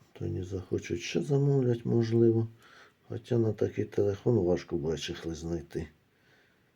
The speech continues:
Да, захист боковий непоганий.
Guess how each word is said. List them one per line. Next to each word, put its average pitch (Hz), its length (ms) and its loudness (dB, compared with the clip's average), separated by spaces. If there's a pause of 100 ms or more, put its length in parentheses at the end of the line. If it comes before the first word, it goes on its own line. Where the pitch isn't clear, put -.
(2500)
Да, 85 320 -4
захист 110 520 -6
боковий 101 480 2
непоганий. 76 760 -2